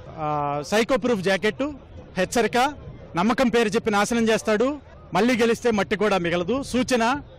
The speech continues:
కాపాడే కవచం టీడీపీ, జనసేన, బీజేపీ. ఆలోచించు, తెలివిగా ఆలోచించు తెలుగు బిడ్డ, కర్తవ్యం. ఆలోచించి ఓటేద్దాం, ఆంధ్రాని కాపాడుకుందాం.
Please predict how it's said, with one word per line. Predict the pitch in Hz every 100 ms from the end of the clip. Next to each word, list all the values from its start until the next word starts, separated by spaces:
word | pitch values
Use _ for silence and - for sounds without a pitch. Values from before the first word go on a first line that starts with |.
| - - - -
కాపాడే | 233 247 240 240
కవచం | 220 214 247
టీడీపీ, | 240 220 226 240 254
జనసేన, | 190 208 208 226 240
బీజేపీ. | 170 202 196 220 254 294 269 - - - - - - -
ఆలోచించు, | 185 247 240 254 220 240 151
తెలివిగా | 214 254 247 247
ఆలోచించు | 220 220 233 226
తెలుగు | - 196 196
బిడ్డ, | 185 170 214 285 - -
కర్తవ్యం. | 185 180 226 220 247 302 - - 156
ఆలోచించి | 202 247 247 254 240
ఓటేద్దాం, | 220 226 226 196 247
ఆంధ్రాని | 202 214 226 214
కాపాడుకుందాం. | 202 185 208 190 190 202 277